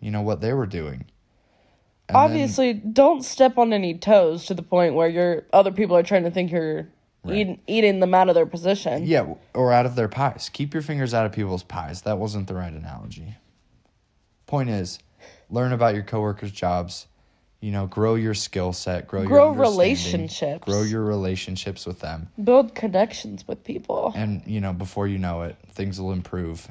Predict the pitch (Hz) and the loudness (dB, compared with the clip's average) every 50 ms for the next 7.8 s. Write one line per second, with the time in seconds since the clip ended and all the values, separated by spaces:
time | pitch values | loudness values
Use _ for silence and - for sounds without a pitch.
0 | - - 95 92 90 90 87 87 82 80 80 82 90 - _ _ _ - 87 92 | -16 -12 -10 -8 -6 -6 -6 -8 -8 -8 -10 -12 -14 -16 _ _ _ -12 -10 -8
1 | 92 85 90 87 90 90 82 - - - - 80 85 90 92 101 - _ _ _ | -8 -8 -8 -8 -8 -8 -10 -10 -12 -14 -14 -16 -14 -14 -14 -16 -16 _ _ _
2 | _ _ _ _ _ _ _ - - 262 269 269 233 220 220 - - - 214 240 | _ _ _ _ _ _ _ 0 4 6 6 6 4 0 -6 -8 -4 0 4 4
3 | 294 339 - - 190 226 254 262 254 226 208 190 180 175 170 175 175 180 196 - | 4 4 4 4 4 4 4 4 2 2 2 2 0 0 -2 -4 -6 -8 -8 -6
4 | 185 190 190 190 185 185 180 170 - - - - 190 202 208 202 185 - - 190 | 0 2 4 6 6 4 2 0 -4 -8 -10 -6 -4 -2 -2 -2 0 4 6 6
5 | 180 175 170 165 165 170 170 170 - - - - - - 208 208 214 208 214 190 | 6 6 6 4 2 0 -4 -8 -10 -14 -18 -16 -4 2 4 6 6 4 2 0
6 | 170 156 - 175 202 180 190 185 180 185 170 170 185 175 170 170 170 165 160 165 | 2 4 4 4 2 2 0 -2 -2 -2 -4 -2 -2 -2 -2 -2 -4 -2 0 2
7 | 165 170 165 160 160 165 165 160 160 160 165 170 170 - - | 2 2 2 2 2 2 2 2 0 0 -4 -4 -6 -10 -16